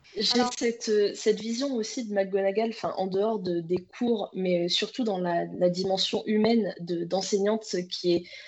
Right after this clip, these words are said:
Speaker 1: enfin, qui est référente par rapport au cadre aussi. Euh, c'est ce moment où, euh, où, euh, il y a donc, euh, Sirius Black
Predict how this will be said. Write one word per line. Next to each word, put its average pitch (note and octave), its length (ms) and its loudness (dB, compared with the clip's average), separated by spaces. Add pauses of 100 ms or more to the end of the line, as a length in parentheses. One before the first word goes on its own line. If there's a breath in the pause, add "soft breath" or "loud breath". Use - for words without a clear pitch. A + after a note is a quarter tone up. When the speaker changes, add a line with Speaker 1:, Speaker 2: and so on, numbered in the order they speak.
Speaker 1:
enfin, D3 160 -2
qui - 180 2
est G3+ 40 6
référente G#3+ 580 2
par F#3 100 -2
rapport F#3 300 -6
au F3+ 80 -4
cadre G3+ 420 0
aussi. B3 380 -8 (520 loud breath)
Euh, F3 420 0
c'est G#3 380 -2
ce G3 200 -2
moment G#3 340 2
où, G3 320 0
euh, E3+ 260 -2 (360)
où, F3 480 -10
euh, E3 100 -6
il E3 80 -6
y E3 100 0
a E3 240 -4 (140)
donc, E3+ 320 -8
euh, E3+ 60 -2
Sirius G3+ 420 4
Black G#3+ 240 2